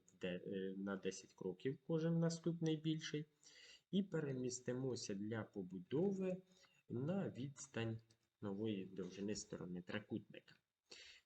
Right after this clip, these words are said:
Готово. Тепер запустимо наш проект на виконання. Run, run модуль. Окей. Зберігаємо в нашу папку, підписуємо, що це в нас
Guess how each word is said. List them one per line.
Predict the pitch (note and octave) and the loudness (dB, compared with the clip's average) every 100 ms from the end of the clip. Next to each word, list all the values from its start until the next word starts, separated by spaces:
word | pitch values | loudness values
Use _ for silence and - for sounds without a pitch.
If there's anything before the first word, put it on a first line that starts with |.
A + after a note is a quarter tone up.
| _ - | _ -2
Готово. | A#2+ B2 F#2+ F#2 C3+ G3 - - _ | 0 0 -2 -2 0 0 -4 -20 _
Тепер | - G#3+ F3+ - - _ _ _ | -4 0 0 0 -10 _ _ _
запустимо | - C#3 C#3 C#3 A2 - G#2 G2 G2 | -4 -4 -4 -4 -6 -4 -2 -2 -2
наш | G#2+ F#2 - - - _ _ _ _ | -2 -4 -6 -10 -14 _ _ _ _
проект | - A2+ G2+ F2+ | -4 -2 -2 -2
на | A2+ G#2+ | -2 0
виконання. | G2 - F#2+ F2+ F2+ G#2 E3+ - - _ - | -2 -4 -6 -6 -6 0 0 0 -8 _ -6
Run, | G2+ F#2+ F#2+ | -2 -2 -2
run | G#2+ G2+ F#2 F#2 | 0 0 -2 -10
модуль. | F#2 E3+ G3 - - - - _ | -2 -2 -2 -6 -20 -20 -20 _
Окей. | - A#2+ - F#2 A#2 F#3+ - - - - _ _ _ _ - | -8 -6 -4 -2 -2 -2 -8 -20 -20 -20 _ _ _ _ -12
Зберігаємо | A2 C#3 C#3+ A2+ G2 F#2+ G2+ | -2 2 4 2 0 0 0
в | G#2+ | 2
нашу | G2 - F#2 | 0 -4 -6
папку, | F#2 F2+ - E3 | -4 -4 0 0
підписуємо, | E3 C3+ - G#2 - G2+ F#2+ F#2+ | 0 0 0 0 0 -2 -2 -4
що | - A2 | -4 -4
це | - A2 | -2 -2
в | F#2+ | -2
нас | F#2 - - | -4 -2 -4